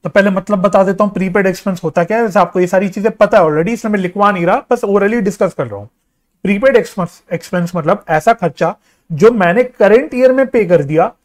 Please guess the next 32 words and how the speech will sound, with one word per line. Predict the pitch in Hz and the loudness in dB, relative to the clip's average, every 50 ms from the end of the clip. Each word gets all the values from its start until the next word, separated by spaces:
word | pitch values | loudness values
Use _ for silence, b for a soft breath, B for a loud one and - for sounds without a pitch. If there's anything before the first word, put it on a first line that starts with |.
| _ _ _ - | _ _ _ -6
लेकिन | 156 165 175 226 | -4 -2 0 0
वो | 233 247 | 0 0
करंट | 247 233 214 202 226 240 240 202 | 0 0 0 2 2 2 2 0
ईयर | 214 214 202 | 0 0 0
से | - 240 196 | 0 0 0
रिलेट | 185 180 180 208 226 214 | 2 2 2 2 2 2
नहीं | 233 208 170 | -2 -2 -2
करता, | 170 127 127 - 170 220 254 b b b b - | -2 -2 -2 0 -2 -2 -2 b b b b 0
वो | 196 | 0
अगले | 226 220 - - 190 185 226 247 269 | 0 2 0 -2 -2 0 2 2 2
साल | 254 233 196 175 180 190 | 2 2 2 2 4 4
या | 214 202 - - | 2 0 0 0
आगे | 180 185 202 247 240 | 0 2 2 2 2
के | 220 220 | 0 0
साल | - 202 160 147 | -2 -2 -4 -4
से | 147 - 208 | -2 -2 -2
रिलेट | 180 170 156 143 127 - | -2 0 -2 -2 -4 -6
करता | - 123 104 - - - | -10 -16 -18 -18 -20 -20
है। | - _ _ _ _ _ _ _ | -20 _ _ _ _ _ _ _
प्रीपेड | 202 240 233 233 196 240 226 202 160 | 2 2 2 2 2 2 2 4 2
एक्सपेंस, | 139 - - - 127 113 113 _ _ _ _ _ _ _ _ 147 | 0 -2 -6 -16 -20 -20 -20 _ _ _ _ _ _ _ _ -2
ऐसा | 143 139 - - | -2 0 2 0
खर्चा | - - 175 143 - - 139 165 - _ _ _ _ - | 0 0 -2 -6 -4 -6 -8 -8 -8 _ _ _ _ -4
जो | 170 180 | -2 0
मैंने | 208 226 254 | 2 2 2
एडवांस | 254 220 180 160 160 165 175 202 214 208 | 2 2 2 4 4 4 4 4 2 -2
में | 240 277 - | -4 -6 -6
इसी | 208 170 - 262 269 | -8 -4 -2 -2 0
साल | 247 247 233 | 2 2 0
पे | 208 196 208 190 | 2 2 0 2
कर | 175 170 147 135 | 2 0 -4 -4
दिया, | 123 127 139 180 247 - | -6 -4 -4 -4 -4 -6